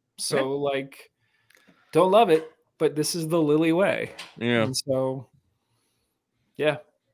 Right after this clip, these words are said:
Speaker 1: Any other thoughts on players, guys?
Speaker 2: Dos Santos, I kinda would be sad to see him go too. Like,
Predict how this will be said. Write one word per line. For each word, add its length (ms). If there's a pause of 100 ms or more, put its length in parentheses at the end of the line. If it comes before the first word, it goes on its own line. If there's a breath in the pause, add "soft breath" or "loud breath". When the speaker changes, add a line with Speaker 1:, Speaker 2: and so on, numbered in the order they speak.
(2250 soft breath)
Speaker 1:
Any 160
other 140
thoughts 280
on 100
players, 480 (240 loud breath)
guys? 380 (1400)
Speaker 2:
Dos 140
Santos, 420
I 280
kinda 440 (320 soft breath)
would 140
be 80
sad 140
to 80
see 160
him 160
go 120
too. 240 (520)
Like, 300